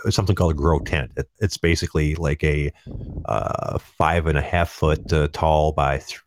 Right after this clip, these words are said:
four foot by four foot cube, and, and inside's hanging a light where you, and you have about room for about four pot plants, and,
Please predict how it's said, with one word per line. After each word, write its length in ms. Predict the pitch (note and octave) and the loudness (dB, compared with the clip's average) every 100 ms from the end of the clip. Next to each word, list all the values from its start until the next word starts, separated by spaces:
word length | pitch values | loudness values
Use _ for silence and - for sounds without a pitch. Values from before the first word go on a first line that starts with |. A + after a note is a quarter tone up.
| - | -4
four 240 | F2 D2+ D#2 | 2 2 2
foot 400 | - D2+ D2+ - | 2 2 2 0
by 160 | C2 | -4
four 260 | C#2 E2 D#2 | 0 2 2
foot 220 | - - | 0 -4
cube, 380 | - F#2 D2 C#2+ _ _ _ | 0 2 2 0 _ _ _
and, 200 | D#2 D#2 | 0 2
and 140 | E2 F2 | 2 4
inside's 460 | F2+ - E2 E2 | 4 4 2 0
hanging 240 | - D#2+ D2 | 0 0 2
a 100 | C#2 | 2
light 320 | D#2 D#2 - | 2 2 -2
where 140 | E2 D2+ | 0 2
you, 80 | D#2 | 4
and 120 | E2+ | 4
you 140 | E2+ F2 | 4 2
have 120 | E2 | 2
about 300 | E2 D#2+ F#2 | 2 0 2
room 220 | F#2 F2 | 4 4
for 80 | E2+ | 4
about 240 | D2+ - | 0 0
four 200 | - D#2+ | 0 0
pot 260 | - E2 - | 2 -2 0
plants, 340 | C#2+ D2 - | 0 0 -2
and, 160 | D#2 | -4